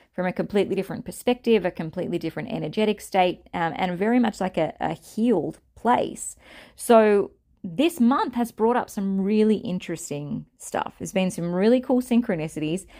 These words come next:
Certainly breaking my ankle has been part of that, and, and maybe once I'm a bit more clear on that, I will share the story with you guys. But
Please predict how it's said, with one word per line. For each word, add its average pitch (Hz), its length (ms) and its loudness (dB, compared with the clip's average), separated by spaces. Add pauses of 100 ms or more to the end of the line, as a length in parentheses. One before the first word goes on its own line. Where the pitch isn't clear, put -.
(140)
Certainly 202 380 2
breaking 190 380 2
my 220 120 4
ankle 220 300 2
has 214 180 2
been 208 180 2
part 156 260 0
of 170 100 -2
that, 185 160 6
and, 165 220 0
and 165 240 -4
maybe 170 320 0
once 175 340 -4
I'm 165 120 0
a 156 60 -2
bit 151 200 -4
more 170 140 -2
clear 170 280 0
on 165 140 0
that, 147 120 2
I 151 120 4
will 156 100 -2
share 156 240 -2
the 151 80 -6
story 214 360 2
with 175 180 0
you 160 100 -2
guys. 147 360 0
But - 260 4